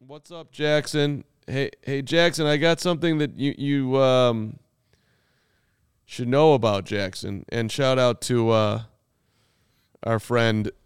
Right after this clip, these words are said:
Nicholas Moriano, who today at Hallis Hall brought meat sticks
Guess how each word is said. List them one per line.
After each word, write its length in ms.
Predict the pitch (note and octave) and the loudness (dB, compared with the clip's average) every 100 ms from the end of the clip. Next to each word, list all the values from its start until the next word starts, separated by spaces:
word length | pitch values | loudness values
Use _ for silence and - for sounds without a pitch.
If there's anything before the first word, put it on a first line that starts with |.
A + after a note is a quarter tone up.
| _ _ - | _ _ -6
Nicholas 420 | B2 B2 B2 A2+ | -4 -2 -2 -4
Moriano, 640 | B2 A#2 A#2 A#2 A2+ G#2+ | -2 0 0 0 0 -2
who 280 | A2+ A2 G#2 | -2 -4 -4
today 640 | - A2+ B2 B2 A#2+ A2+ A2 - | -6 -2 4 6 6 4 0 0
at 280 | A2 A#2 A2+ _ _ _ - | 2 2 0 _ _ _ -8
Hallis 400 | A#2 A#2 A#2 - | -4 -2 -2 -4
Hall 520 | A2+ A2+ A2 G#2 A2 _ _ _ _ _ _ | -2 0 0 -2 -6 _ _ _ _ _ _
brought 540 | A2+ A2+ A#2 B2 A#2+ - _ _ _ _ | -14 -4 2 2 2 -2 _ _ _ _
meat 260 | A#2+ B2 B2+ | -4 -2 -4
sticks 480 | - A2+ G2+ - - | -4 -4 -4 -8 -18